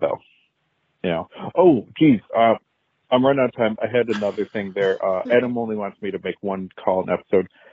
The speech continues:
Speaker 1: um, and I don't have enough time. So, Adam, uh, I guess next week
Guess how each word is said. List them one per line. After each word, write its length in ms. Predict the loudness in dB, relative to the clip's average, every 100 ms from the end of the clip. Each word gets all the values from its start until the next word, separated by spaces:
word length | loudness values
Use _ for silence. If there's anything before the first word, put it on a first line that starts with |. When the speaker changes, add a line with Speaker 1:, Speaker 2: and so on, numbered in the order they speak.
| _ _
Speaker 1:
um, 400 | 2 2 0 -6 -16 _ -2
and 160 | 0
I 80 | 2
don't 180 | 2 0
have 100 | 0
enough 160 | -8 -10 -10
time. 120 | -8
So, 80 | -2
Adam, 260 | 0 0 -2
uh, 120 | -4 -2
I 60 | 0
guess 140 | 0 -2
next 200 | -8 -6
week 180 | -8 -8